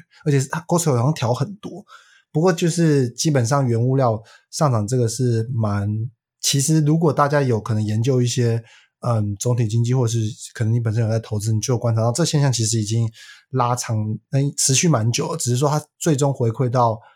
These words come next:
不管是台湾或者是其他国家的这个速度来说，相对来说比较慢一点。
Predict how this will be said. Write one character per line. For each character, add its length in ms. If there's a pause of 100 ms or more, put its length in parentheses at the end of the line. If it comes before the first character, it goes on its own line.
(260)
不 80
管 100
是 100
台 260
湾 180
或 140
者 60
是 380
其 240
他 140
国 220
家 180
的 120
这 140
个 60
速 240
度 160
来 100
说， 120
相 260
对 120
来 120
说 300
比 120
较 100
慢 220
一 100
点。 200